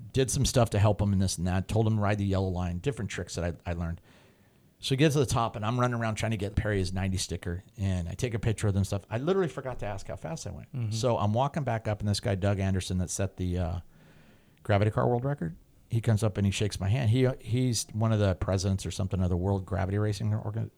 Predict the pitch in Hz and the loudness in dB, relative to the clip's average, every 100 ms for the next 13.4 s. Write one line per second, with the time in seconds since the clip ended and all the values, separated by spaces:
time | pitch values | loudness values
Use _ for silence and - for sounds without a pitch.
0 | - - 104 117 110 117 117 123 - - | -16 -6 -2 -2 -2 -4 -4 -6 -6 0
1 | 110 110 95 - - - - - 143 - | 2 4 2 -2 -10 -14 -4 0 2 4
2 | 107 160 151 117 123 123 107 170 175 107 | 4 4 4 2 2 0 -2 -2 -4 -2
3 | 104 98 80 - - - - 110 - 143 | 0 -2 -4 -10 -20 -20 -8 -6 -4 -6
4 | - _ - - _ _ - - - 107 | -10 _ -20 -20 _ _ -20 -18 -6 -4
5 | 127 113 107 156 101 - _ _ _ _ | -2 0 0 0 -4 -10 _ _ _ _
6 | _ 110 107 101 - _ _ - 107 - | _ -4 0 0 -2 _ _ -4 -2 -2
7 | - - - - - - 92 104 110 101 | -8 -18 -10 -6 -6 -4 -2 0 0 0
8 | - - - 113 107 - 202 151 143 - | 0 0 2 2 4 4 4 2 0 -2
9 | - 131 165 147 160 - 139 - 147 117 | 0 2 4 4 4 4 2 0 -2 -4
10 | - - 131 185 180 170 - - 180 175 | -8 2 6 8 8 6 6 4 4 2
11 | - 147 147 131 110 90 - 165 - 110 | 2 0 0 0 -4 -4 -6 -4 -4 -4
12 | 101 - 196 156 87 - - - 170 233 | -4 -4 -2 -2 -4 -14 -14 -10 -8 -8
13 | 120 123 120 - | -2 2 2 0